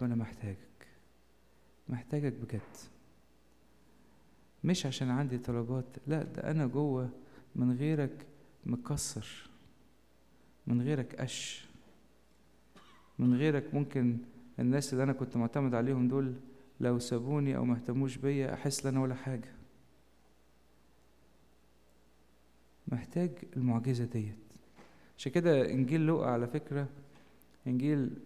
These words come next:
مع-، كله معجزات. حتى في بدايته لما الملاك بشر العذراء وبشر إليصابات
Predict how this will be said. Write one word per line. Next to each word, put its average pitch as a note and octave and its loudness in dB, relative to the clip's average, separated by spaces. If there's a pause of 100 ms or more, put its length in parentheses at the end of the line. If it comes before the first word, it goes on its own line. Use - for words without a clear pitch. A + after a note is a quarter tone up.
(140)
مع-، C#3+ 2
كله C#3+ 2
معجزات. A#2+ 2
حتى D#3 -2
في A#2+ -6
بدايته C3+ 0
لما A#2+ 2
الملاك A#2 4 (100)
بشر B2 -2
العذراء A#2+ 0
وبشر B2+ -2
إليصابات B2 -2